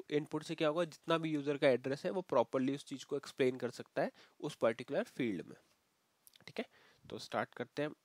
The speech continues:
टेक्स्ट एरिया बनाना। तो यहाँ पे मैं पहले एक हेडिंग डाल देता हूँ एच टू,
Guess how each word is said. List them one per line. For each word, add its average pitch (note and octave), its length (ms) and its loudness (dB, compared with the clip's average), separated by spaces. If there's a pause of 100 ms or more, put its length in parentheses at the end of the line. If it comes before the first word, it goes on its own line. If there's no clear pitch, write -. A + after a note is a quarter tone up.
(160)
टेक्स्ट - 240 -4
एरिया C3+ 220 2
बनाना। C3+ 320 -2
तो - 160 -12
यहाँ A2+ 200 -6
पे G#2+ 200 -6 (580)
मैं A#2 140 -6
पहले A#2 240 -2
एक - 140 -8
हेडिंग C3 320 -4
डाल B2 180 0
देता A2+ 220 -8
हूँ - 80 -12 (380)
एच - 300 -12
टू, E3 180 -10